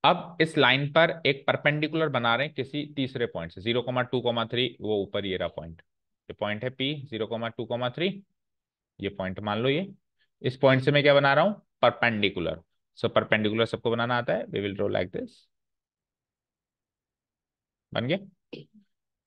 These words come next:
तो पॉइंट पी से आप परपेंडिकुलर बना रहे हो, तो जहां पे वो लाया करता है उसको क्यू ले लो, क्यू पे वो फॉल होता है। तो जहां पे वो फॉल होता है,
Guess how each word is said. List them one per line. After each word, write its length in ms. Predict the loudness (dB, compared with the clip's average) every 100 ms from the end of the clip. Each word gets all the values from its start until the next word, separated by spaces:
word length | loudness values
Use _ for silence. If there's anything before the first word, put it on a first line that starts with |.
| _ _ -8
तो 60 | -4
पॉइंट 420 | 2 2 2 2
पी 180 | 2 4
से 120 | 4
आप 140 | 4
परपेंडिकुलर 480 | 2 2 -2 -2 -2
बना 220 | -2 -2
रहे 120 | 0
हो, 160 | -2 -6 _ _ _
तो 60 | -4
जहां 240 | 2 2
पे 100 | 2
वो 120 | 2
लाया 300 | 2 4 4
करता 260 | 2 -2 -4
है 40 |
उसको 160 | -6 -10
क्यू 280 | -8 -4 0
ले 100 | 0
लो, 260 | -2 -8 _ _ _ _ _ _ _ _ _ _ _ -6
क्यू 160 | -4
पे 120 | -2
वो 140 | -2 -2
फॉल 320 | -2 0 0
होता 240 | -4 -8
है। 140 | -12 -16 _ _ _ _ -10
तो 60 |
जहां 260 | 2 4 6
पे 80 | 6
वो 100 | 6
फॉल 300 | 6 6 4
होता 240 | 2 0
है, 240 | 0 -8